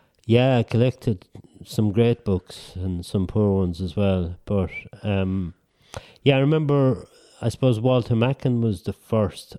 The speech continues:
of the books I collected. I was eighteen or nineteen. Um, I had a liking for Irish authors for some strange reason.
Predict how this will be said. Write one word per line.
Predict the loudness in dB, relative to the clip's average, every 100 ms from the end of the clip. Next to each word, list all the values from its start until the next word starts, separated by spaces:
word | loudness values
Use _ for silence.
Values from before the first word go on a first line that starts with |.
| -4
of | 0 0 -2 -6 -18 -20 _ _ _ _ _ -20 _
the | -10
books | 0 0 0
I | -6
collected. | -4 -2 0 -2 -6 -8 -8 -12 -16 -16 -20 _
I | -8
was | -2
eighteen | 0 0 0 -2 -2 -2
or | -2
nineteen. | 0 0 -2 -4 -6 -6 -8 _ _ _ -8
Um, | -2 0 0 0 -2 -6 -14 -6
I | 0
had | 2 2 0
a | 0
liking | 0 0 0 -2 -2
for | 0 0 2 2 0 0
Irish | 0 0 0 0
authors | 0 0 -2 -4 -6 -10 -14
for | -12
some | -6 -4 -4
strange | -4 -2 -2 -2 -2
reason. | -2 -2 -8